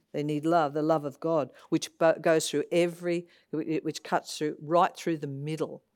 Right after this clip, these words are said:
of every boundary. Every, amen? Hallelujah.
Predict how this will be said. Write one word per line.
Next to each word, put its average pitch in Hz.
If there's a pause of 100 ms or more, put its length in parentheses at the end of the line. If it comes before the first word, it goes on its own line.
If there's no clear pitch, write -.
(180)
of 147
every 139
boundary. 135 (680)
Every, 156
amen? 165 (1600)
Hallelujah. 135